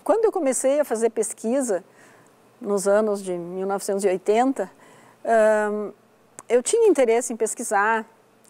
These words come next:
vida fora da Terra, vida em outros planetas, outros plane-, mas na época que eu comecei era tão remota a possibilidade, a possibilidade de observar um planeta em torno de uma outra estrela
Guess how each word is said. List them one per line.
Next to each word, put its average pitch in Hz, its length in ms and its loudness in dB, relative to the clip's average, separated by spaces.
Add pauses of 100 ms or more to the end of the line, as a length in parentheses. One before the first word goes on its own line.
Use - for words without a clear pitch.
vida 226 480 2
fora 233 260 2
da 233 140 0
Terra, 226 420 2
vida 226 260 -6
em 226 40 -2
outros 240 160 -4
planetas, 233 460 -2
outros 247 120 -4
plane-, 233 160 -10 (380)
mas 262 240 2
na 247 160 2
época 349 320 2
que 370 100 -6
eu 349 40 -2
comecei 277 580 0
era 262 180 0
tão 339 300 0
remota 294 500 2
a 269 40 0
possibilidade, 226 880 -2
a 220 60 -6
possibilidade 254 600 2
de 247 100 -2
observar 220 520 0
um 285 100 -4
planeta 226 720 -2 (800)
em 233 100 0
torno 285 260 2
de 254 120 -6
uma 226 120 0
outra 254 240 0
estrela 285 600 0